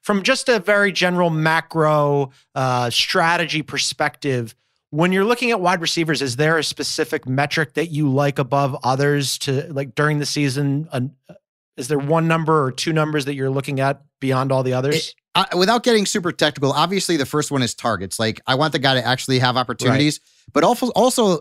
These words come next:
Speaker 2: average depth of target is big. How, how far is the quarterback throwing the ball downfield to these guys? Because the farther downfield they're throwing the ball, the more yards, the more yards, the more fantasy points. And then you also want to look at red zone usage too.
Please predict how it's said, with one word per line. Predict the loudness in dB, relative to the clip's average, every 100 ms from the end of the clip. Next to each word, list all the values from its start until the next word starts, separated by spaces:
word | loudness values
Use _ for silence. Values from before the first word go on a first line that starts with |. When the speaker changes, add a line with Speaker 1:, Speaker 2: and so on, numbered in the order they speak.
| 0
Speaker 2:
average | 0 0 -2
depth | 0 0 -2
of | 0
target | 0 2 -2 -4 _ _ -2
is | -2
big. | 0 0 2 -2 -6 _ _ _ _ -20 _ -4
How, | 2 4 4 0 -4 -10
how | 0 0 0
far | 2 4 4 2
is | 0
the | -4
quarterback | -2 0 2 0 0
throwing | 0 0 0
the |
ball | 2 2 2
downfield | 2 0 0 0 0
to | 2
these | 0 0
guys? | 2 2 0
Because | -2 -2 -2 -2
the | -4
farther | -2 0
downfield | 2 2 2 2 0 2
they're | 0
throwing | 2 2 2
the | 2
ball, | 4 4 0 -6 -14 -2
the | 0
more | 2 2
yards, | 2 4 4 2 -2
the |
more | 0 2
yards, | 4 2 2 -2
the | -4
more | -2 0
fantasy | 2 2 0 -2
points. | -2 -4 -4 -10 -16 -10
And | -2
then | 2
you | 4
also | 4 2 4 4
want | 4
to | 4
look | 2 2
at | 2 0 -2
red | 0 0 2
zone | 0 0
usage | 0 -2 -4 -8 -6
too. | -6 -6